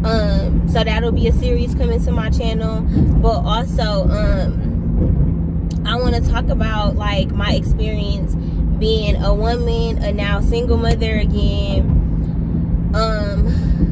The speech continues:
a single mother again, and just my experience from the outside with my man being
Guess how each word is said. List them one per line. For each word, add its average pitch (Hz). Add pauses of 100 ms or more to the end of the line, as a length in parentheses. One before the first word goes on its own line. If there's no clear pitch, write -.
(340)
a 185
single -
mother -
again, 175
and 175
just 185
my 226
experience 226 (300)
from 247
the 233
outside 254
with -
my 190
man 202
being 175